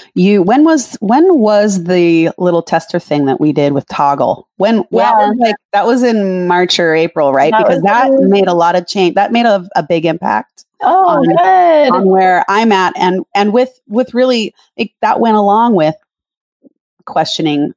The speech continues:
Speaker 1: my timelines. And, and I did, um, and I think one of the biggest takeaways from that whole thing is, you know, we are always, we always don't have time. We don't have enough
Speaker 2: Mm-hmm.
Speaker 1: time. There's not enough time. We're too,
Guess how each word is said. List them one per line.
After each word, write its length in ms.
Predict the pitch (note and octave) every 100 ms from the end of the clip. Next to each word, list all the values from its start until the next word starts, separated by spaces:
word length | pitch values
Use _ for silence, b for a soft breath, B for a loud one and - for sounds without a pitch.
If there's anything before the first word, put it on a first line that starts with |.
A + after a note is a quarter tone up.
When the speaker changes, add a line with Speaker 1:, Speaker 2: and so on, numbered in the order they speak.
| _
Speaker 1:
my 260 | D#3 D3 C#3
timelines. 680 | - E3 F3 E3 - - -
And, 320 | D3+ D3 D3 -
and 160 | D#3 D#3
I 100 | D3+
did, 380 | D3 E3+ E3+
um, 400 | D#3+ D3 C#3 D3 - _ _ _ - -
and 160 | F#3 F3+
I 80 | F3
think 300 | F#3+ F#3 -
one 100 | G3
of 60 |
the 80 | F#3
biggest 420 | E3 G3 G#3+ G#3
takeaways 440 | - F#3+ F3 D#3+ -
from 140 | D#3
that 140 | D3+
whole 200 | - F3
thing 260 | F3 F#3+ E3
is, 200 | D3+ - B B B B B B
you 100 | -
know, 120 | D#3+ D3+
we 360 | D#3+ E3+ D#3+ -
are 140 | E3
always, 460 | E3 F3 E3+ E3 - - _
we 120 | E3+
always 240 | E3 D#3+
don't 220 | D3 D3+ -
have 240 | D3 D3
time. 300 | - D3 C#3
We 100 | C#3
don't 220 | D3+ F3
have 180 | D#3+ E3+
enough 260 | D3+ D3+ -
Speaker 2:
Mm-hmm. 140 | G#3
Speaker 1:
time. 180 | G#3 -
There's 200 | C3+ C#3+
not 180 | F3 F3+
enough 260 | E3+ D#3+
time. 300 | - - C#3
We're 160 | D3 E3+
too, 280 | - A#3